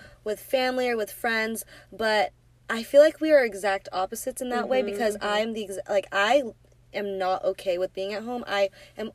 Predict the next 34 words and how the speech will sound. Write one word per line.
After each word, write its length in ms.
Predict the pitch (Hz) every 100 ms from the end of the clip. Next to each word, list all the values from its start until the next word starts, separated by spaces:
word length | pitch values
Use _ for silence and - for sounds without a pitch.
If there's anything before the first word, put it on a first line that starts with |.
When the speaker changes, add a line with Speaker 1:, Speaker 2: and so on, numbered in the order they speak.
| _
Speaker 1:
always 400 | 208 208 202 202
out, 220 | - 190 196
and 80 | 208
I 40 |
know 140 | 214
Justin, 560 | 202 190 196 - 254 262
our 100 | 214
other 200 | 196 196
cousin's 400 | 220 202 196 190
like 160 | 175 -
that, 200 | 180 -
too, 240 | 247 185
right? 280 | 156 180 196 - - -
Or 60 | 233
is 80 | 254
he 80 | 339
homebody? 440 | 269 226 185 -
No, 220 | 285 381
he's 340 | 320 359 381 -
totally, 400 | - 285 277 240
like, 160 | 190 - - - 214
likes 180 | 214 -
to 60 | 269
Speaker 2:
He's 60 |
Speaker 1:
go 120 | 233
Speaker 2:
a 40 | 233
person 360 | 208 202 202
Speaker 1:
out. 40 | 196
Speaker 2:
who 80 | 190
likes 260 | 156 165
to 60 | 175
go 220 | 175 156
out. 300 | 147 143 131
Speaker 1:
Right. 300 | 214 170 175